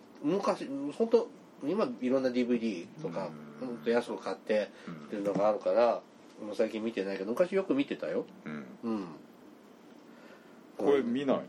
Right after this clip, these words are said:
Speaker 2: 英雄たちの選択とか、エヌエイチケーは？
Speaker 1: 見てない。
Speaker 2: ヒストリアも？
Speaker 1: 見てない。
Speaker 2: 全然見ない。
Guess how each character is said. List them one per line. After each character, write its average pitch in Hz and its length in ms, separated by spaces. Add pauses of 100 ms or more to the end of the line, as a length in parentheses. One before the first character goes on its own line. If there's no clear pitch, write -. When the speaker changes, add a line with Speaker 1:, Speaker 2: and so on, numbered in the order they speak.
(140)
Speaker 2:
英 120 260
雄 113 220
た 92 140
ち - 140
の 76 100
選 76 200
択 80 200
と - 80
か、 71 120 (200)
エ 107 100
ヌ 104 80
エ - 40
イ - 20
チ - 140
ケ - 80
ー 76 60
は？ 67 160 (260)
Speaker 1:
見 123 120
て 98 180
な 87 100
い。 85 40 (760)
Speaker 2:
ヒ 107 80
ス - 100
ト 98 100
リ 78 140
ア - 40
も？ - 40 (260)
Speaker 1:
見 123 120
て 110 220
な 92 100
い。 - 20
Speaker 2:
全 123 160
然 127 160
見 117 140
な 101 60
い。 - 20